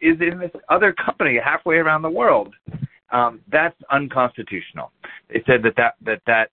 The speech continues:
that, that was a, a direct tax, um, that, um, and not, not, not the way the income tax has, was intended. This was, uh, unrealized, uh,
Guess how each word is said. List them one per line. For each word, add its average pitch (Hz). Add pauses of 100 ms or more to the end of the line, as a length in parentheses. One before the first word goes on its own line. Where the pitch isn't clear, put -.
that, 107
that 104
was 104
a, 92
a -
direct 110
tax, 107 (480)
um, 95 (160)
that, 92 (400)
um, 85 (640)
and 95
not, 113 (100)
not, 117 (260)
not 123
the 135
way 117
the 104
income 110
tax 95 (160)
has, 92 (100)
was 95
intended. 123 (280)
This 110
was, 107 (460)
uh, 92
unrealized, 110 (400)
uh, 90